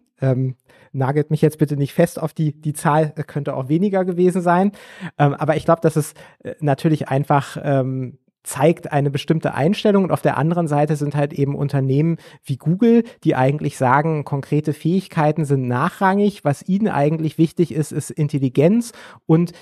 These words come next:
die Fähigkeit zu lernen. Und, äh, ansonsten ist alles in, in, in dieser technologiegetriebenen Welt sowieso schnelllebig.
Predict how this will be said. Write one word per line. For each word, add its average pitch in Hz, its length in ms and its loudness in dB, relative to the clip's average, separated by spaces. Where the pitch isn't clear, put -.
die 151 100 -2
Fähigkeit 165 600 2
zu - 160 -2
lernen. 131 460 4
Und, 135 300 0
äh, 127 240 0
ansonsten 147 480 0
ist 127 160 -2
alles 156 340 2
in, 139 240 -6
in, 139 160 -8
in 139 300 -10
dieser 135 260 0
technologiegetriebenen 147 960 -2
Welt 135 200 2
sowieso 127 460 0
schnelllebig. 135 760 2